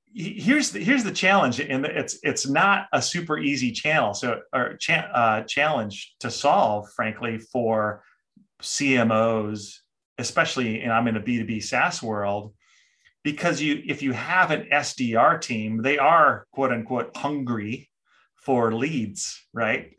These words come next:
<laughs> And, um, a lot of, uh, sales teams, you know, I think it's just human nature. It's easier to have marketing give you a lead than to go create your own, right?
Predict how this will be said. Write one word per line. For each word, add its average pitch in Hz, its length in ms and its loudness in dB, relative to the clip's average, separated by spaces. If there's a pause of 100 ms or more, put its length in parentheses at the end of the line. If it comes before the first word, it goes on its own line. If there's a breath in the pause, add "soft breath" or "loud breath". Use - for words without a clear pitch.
(160)
<laughs> 139 180 -4 (580 loud breath)
And, 120 560 4 (320)
um, 107 720 0 (800)
a 123 80 4
lot 120 380 4
of, 117 320 0 (380)
uh, 107 640 -2 (180)
sales 117 440 -2
teams, 110 840 -6
you 180 80 -6
know, 113 200 0
I 127 120 0
think - 340 -4 (300)
it's 127 180 -6
just - 240 -6
human 110 260 -2
nature. 110 540 -6
It's - 260 -10
easier 127 360 -4
to 107 60 -8
have 107 200 -2
marketing 113 480 -4
give 104 160 -6
you 104 180 -6
a 98 40 -4
lead 104 400 -8
than 98 160 -6
to 104 80 -8
go 104 200 -6
create - 480 -8
your 95 220 -10
own, 107 220 -4 (260)
right? 107 320 -6